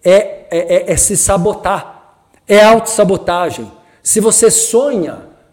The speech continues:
mas não se sente merecedor e merecedora, você está se sabotando. Compreenderam, galera? Tá ajudando aí o bate-papo de hoje aqui no P R?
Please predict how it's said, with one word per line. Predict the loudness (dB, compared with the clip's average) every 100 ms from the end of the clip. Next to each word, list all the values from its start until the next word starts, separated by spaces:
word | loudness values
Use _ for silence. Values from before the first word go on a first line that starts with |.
| _
mas | -2 0
não | 2 0
se | 0
sente | 0 -2 -4 -4
merecedor | -4 -2 -2 -2 0 0 0
e |
merecedora, | 2 0 0 -2 -2 2 2 2 -2 -14 -20 _
você | -2 0 2
está | 0 -2 -8 -6 -8
se | -8 -10
sabotando. | -8 -8 -8 -10 -14 -20 -20 _ _ _ _ _ _ _
Compreenderam, | -2 0 2 2 4 4 2
galera? | 0 2 2 0 -6 -14 -20 _
Tá | 2
ajudando | 2 2 2 4 4
aí | 4
o |
bate-papo | 2 -2 0 -2 0
de | 2 4
hoje | 4 2
aqui | -2 -4
no | -4
P | -4 2
R? | 4 4 0 -4